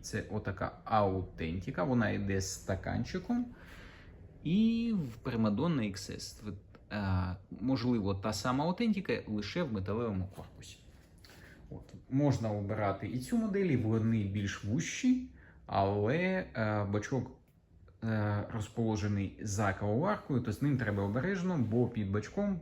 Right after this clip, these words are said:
плата. Вона, звичайно, а, захищена, але все ж треба бути обережним на цій кавоварці. Так, тож почнемо.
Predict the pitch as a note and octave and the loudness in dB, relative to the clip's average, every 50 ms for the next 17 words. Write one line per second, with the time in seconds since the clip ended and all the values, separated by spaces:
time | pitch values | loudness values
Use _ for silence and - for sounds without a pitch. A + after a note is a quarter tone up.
0 | - - G#2 F#2 E2+ F2 E2+ - - - G2 G#2 G#2 G#2 G2+ G2+ F#2+ F#2+ G2 F2+ | -4 -4 -4 -2 -2 -4 -4 -6 -6 -4 -2 0 0 0 0 0 0 0 -2 -2
1 | - - - F#2+ F2+ F2 F2 E2+ E2 - - - - - - - - - - - | -2 -2 -2 -2 -2 -2 -2 -4 -6 -8 -10 -14 -20 -20 -20 -20 -20 -20 -20 -16
2 | - - F2 E2+ - D#2+ F2 G2 G#2+ G2 F#2 - C#3 D#3 - - A#3+ A3+ A3+ A3+ | -12 -10 -8 -6 -6 -4 -2 0 0 0 0 -2 -4 -4 -2 2 2 4 4 4
3 | A3 - - - A2 G#2+ G#2 G#2 - - - - F#3 F#3 F#3+ - - - - - | 2 -2 -2 -2 0 0 2 0 0 0 0 -2 -2 -4 -6 -8 -14 -20 -20 -18
4 | - - - D#3 D#3+ - - C3 B2+ A#2 G#2 G2 G2+ A2 G#2+ - - - D#3 E3+ | -12 -6 -4 -4 -2 -2 -2 -2 0 0 2 2 0 -2 -4 -6 -6 -4 0 4
5 | C3 A#2 A2 C#3+ D#3 - C#3+ B2+ G#2+ F#2+ F2+ - - A#2 - - F2+ D#2+ D#2+ D#2 | 4 6 6 4 2 0 2 2 2 2 0 -2 -4 -6 -4 -4 -6 -6 -6 -8
6 | - - - - - - - - - - - - - - - B2 G2+ - - G3+ | -10 -12 -14 -16 -18 -18 -20 -18 -18 -16 -16 -16 -8 -2 0 0 2 0 0 -6
7 | - - - - - - G3 C3 G#2 | -6 -4 -4 -4 -2 0 0 0 0